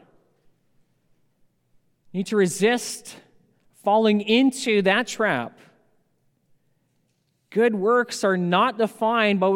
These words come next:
by what our culture defines as good.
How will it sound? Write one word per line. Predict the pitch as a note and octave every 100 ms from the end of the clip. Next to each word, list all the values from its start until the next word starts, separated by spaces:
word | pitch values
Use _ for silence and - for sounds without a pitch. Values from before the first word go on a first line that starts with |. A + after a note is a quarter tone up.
| G3+ D#3+
by | D#3+ F3+ F#3+
what | F3 G#3+ F#3+
our | D#3+ F3+ F3+
culture | - - A#3 C#4 - G3
defines | F#3 F#3 G3+ G#3+ F3+ F3 -
as | E3+ G#3 G#3 F3
good. | D3+ G3 C4 G3+ B2